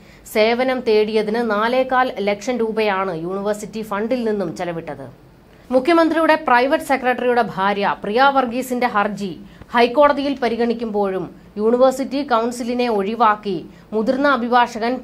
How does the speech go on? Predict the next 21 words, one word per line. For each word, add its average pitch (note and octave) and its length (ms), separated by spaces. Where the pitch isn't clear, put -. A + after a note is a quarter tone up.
പി A#3 180
രവീന്ദ്രനെ B3 760
ചുമതലപ്പെടുത്തിയതിന് A3 1080
ലക്ഷങ്ങളാണ് A3+ 800
കണ്ണൂർ A3+ 380
യൂണിവേഴ്സിറ്റി A3 680
ഫണ്ടിൽ G#3+ 420
നിന്നും G3 320
ചെലവിട്ടത്. E3+ 760
സർക്കാർ D4 440
ഉദ്യോഗസ്ഥന്മാർക്കെതിരെയുള്ള A#3+ 1800
കോടതി A3 400
വ്യവഹാരങ്ങളിൽ G#3+ 1000
സ്വന്തം C4+ 400
നിലയ്ക്കാണ് A#3+ 520
ചെലവുകൾ A3 520
വഹിക്കേണ്ടത്. F3+ 840
എന്നാൽ A3+ 360
ചാൻസലറായ C4 840
ഗവർണറുടെ A#3 760
ഉത്തരവിനെതിരെ G3+ 1080